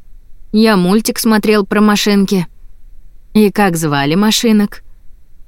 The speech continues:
Гошка пустился рассказывать о том, что видел сегодня на планшете. Яна слушала и улыбалась. Её сын. Её маленькое чудо. Её вина.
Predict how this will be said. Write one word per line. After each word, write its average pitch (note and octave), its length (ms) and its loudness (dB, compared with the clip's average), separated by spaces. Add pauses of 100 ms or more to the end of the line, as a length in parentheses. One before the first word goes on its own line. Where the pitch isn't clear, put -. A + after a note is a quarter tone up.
(140)
Гошка G#3+ 480 0
пустился G3 560 0
рассказывать E3 600 0
о D#3+ 80 -2
том, G3 220 0
что E3 200 -2
видел D#3+ 320 0
сегодня D3+ 420 0
на D3+ 120 0
планшете. C#3+ 720 -2 (640)
Яна E3 400 2
слушала A3+ 540 0
и G3+ 120 4
улыбалась. C#3+ 800 -2 (760)
Её F3 420 2
сын. D3+ 440 0 (720)
Её F#3+ 360 2
маленькое G3+ 680 2
чудо. C#3+ 520 -2 (960)
Её E3 460 2
вина. D#3+ 500 0